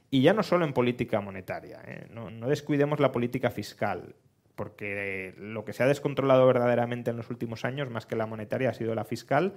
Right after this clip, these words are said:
y, y creo que explica gran parte de lo que sucede. Otra cosa es si la fiscal hubiese podido ser tan acomodaticia, si una, o tan expansiva, mejor dicho, sin una política monetaria tan acomodaticia. Pero, pero sí, es, eh, sobre todo es... Mm,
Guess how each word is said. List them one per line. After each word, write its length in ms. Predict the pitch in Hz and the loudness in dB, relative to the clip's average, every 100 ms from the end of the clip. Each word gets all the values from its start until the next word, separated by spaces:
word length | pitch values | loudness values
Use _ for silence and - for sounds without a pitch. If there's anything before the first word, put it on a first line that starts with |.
| - - - - _ | -12 -20 -20 -20 _
y, 380 | - 196 90 - | -12 -10 -12 -16
y 60 | - | -12
creo 240 | 101 104 | -8 -6
que 80 | 117 | -8
explica 400 | - 107 107 104 | -6 -6 -2 -2
gran 200 | 104 104 | -4 -4
parte 240 | 104 - | -4 -2
de 80 | 117 | -2
lo 120 | 107 | -2
que 80 | - | -8
sucede. 380 | - 107 110 - | -10 -6 -6 -6
Otra 260 | 107 131 131 | -6 -4 -4
cosa 220 | 127 143 | 0 0
es 200 | - - | 0 -8
si 160 | - 113 | -10 -8
la 100 | 101 | -8
fiscal 680 | - 104 - 127 135 160 160 - _ | -8 -12 -4 2 4 2 -2 -18 _
hubiese 320 | 113 120 147 | -2 0 2
podido 280 | 131 123 127 123 | 2 2 2 2
ser 160 | 120 | 0
tan 160 | - 113 | 0 -4
acomodaticia, 1040 | 113 120 123 120 120 131 131 143 160 160 | -4 -2 2 2 2 -2 0 4 4 2
si 180 | - 110 | -6 -6
una, 440 | 107 110 107 107 - _ _ _ - | -4 -4 -4 -4 -6 _ _ _ -14
o 260 | 101 - | -12 -8
tan 140 | 117 117 | -6 -6
expansiva, 400 | - 117 123 117 | -6 -2 -2 -2
mejor 220 | 117 117 | -4 -8
dicho, 160 | 113 135 | -6 -8
sin 140 | 110 | -6
una 140 | 107 | -8
política 300 | - 110 117 | -8 -6 -6
monetaria 320 | 113 104 113 113 | -6 -6 -6 -6
tan 140 | 104 | -8
acomodaticia. 760 | 98 101 92 90 - 110 95 - - - _ _ | -12 -14 -12 -12 -14 -16 -16 -18 -20 -20 _ _
Pero, 960 | 107 101 95 95 92 90 90 90 90 - | -2 -2 -4 -8 -8 -10 -10 -12 -16 -16
pero 180 | 104 95 | -14 -12
sí, 260 | - 117 98 | -6 -2 -2
es, 300 | 92 - - | -2 -6 -12
eh, 200 | - 95 | -12 -10
sobre 260 | - 104 | -6 -6
todo 280 | 101 113 131 | -4 0 0
es... 240 | 131 - - | -2 -8 -20
Mm, 400 | 98 95 98 95 | -20 -20 -18 -20